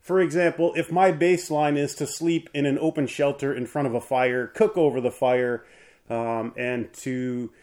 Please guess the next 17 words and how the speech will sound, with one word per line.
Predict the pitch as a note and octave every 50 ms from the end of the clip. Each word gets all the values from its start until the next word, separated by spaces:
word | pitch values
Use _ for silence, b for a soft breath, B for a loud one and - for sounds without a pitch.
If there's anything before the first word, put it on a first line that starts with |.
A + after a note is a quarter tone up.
| b b b b b b b
my | b D3 D3+
bathroom | D3 B2 D3+ D#3+ E3+ E3+ - - E3 E3 D#3+ D#3 D#3
is | - C#3 C#3 A#2+
a | D3
little | D3 C#3+ D3 D3
spot | C3+ - - - C3 C3 C#3 C3+ - -
in | C3+ B2
the | A#2+ A2+
woods, | G#2+ B2 C3 A2+ G2+ G#2+ B2+ C3 C3 - - - _ -
uh, | C3 B2+ B2+ B2 B2 B2+ B2+ B2+ - - _ _ _
there's | - G#3+ A3 G#3 E3
not | G#3+ B3+ C#4+ C#4
a | C4 A3
whole | E3 F#3+ G3 F#3+ F#3 F3
lot | D#3 D3+ D3 C3 A2+ A2+ B2 - - - - - -
<laughs> | - - -
that | F#3+ F#3 - D#3 C#3 F3 F3+ -